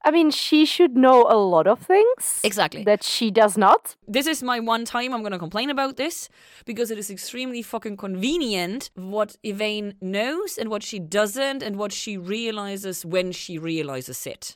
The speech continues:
Speaker 2: There's many, many moments of this, the naivete she has in the inn, the blind trust she has in the innkeeper,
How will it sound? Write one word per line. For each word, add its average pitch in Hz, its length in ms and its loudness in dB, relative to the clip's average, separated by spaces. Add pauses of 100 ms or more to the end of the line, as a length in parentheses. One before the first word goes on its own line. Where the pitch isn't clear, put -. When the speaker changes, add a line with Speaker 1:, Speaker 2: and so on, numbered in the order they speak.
Speaker 2:
There's 185 180 -2
many, 285 240 -2
many 294 240 -6
moments 247 360 -6
of 226 100 -10
this, 208 280 -2
the 190 100 -6
naivete 190 640 -6
she 233 200 -8
has 202 200 -4
in 202 140 -8
the 202 140 -12
inn, 165 420 -6 (320)
the 165 80 -16
blind 202 440 -4
trust - 360 -6
she 240 140 -6
has 208 140 -4
in 202 100 -8
the 190 80 -8
innkeeper, 165 800 -8